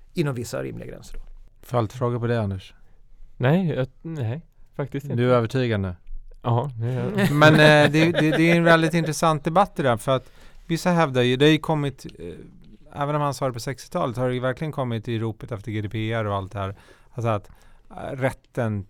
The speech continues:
Speaker 2: till, eh, din information och vem som, en fråga är ofta så här, vem som äger informationen.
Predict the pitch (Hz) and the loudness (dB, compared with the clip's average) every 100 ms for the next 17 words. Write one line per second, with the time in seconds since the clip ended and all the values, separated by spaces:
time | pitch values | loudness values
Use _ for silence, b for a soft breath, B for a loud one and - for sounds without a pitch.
0 | _ - 123 113 104 104 101 101 101 98 | _ -10 -6 -4 -4 -4 -4 -4 -4 -4
1 | 110 107 101 110 107 - 131 113 104 101 | -2 -4 -6 -6 -6 -6 -4 -4 -4 -2
2 | 104 101 - 104 98 - - - - 110 | -2 0 0 0 0 0 -2 -2 -2 -2
3 | 107 131 143 - 113 95 101 98 95 107 | -2 -2 -4 -6 -8 -8 -6 -6 -6 -6
4 | 104 101 98 98 101 98 - 107 - - | -2 0 -2 -4 -6 -8 -10 -12 -12 -12
5 | 120 117 | -10 -12